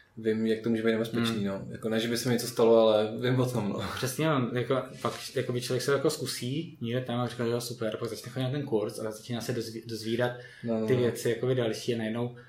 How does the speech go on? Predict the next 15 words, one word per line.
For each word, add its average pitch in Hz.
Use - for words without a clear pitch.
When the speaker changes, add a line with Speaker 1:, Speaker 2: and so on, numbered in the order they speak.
Speaker 2:
zjistí, 123
kolik 135
je 131
tam, 127
jakoby, 127
těch 131
možných 120
nebezpečí, 113
jako, 117
na 117
co 113
všechno -
je 117
potřeba 117
dávat 113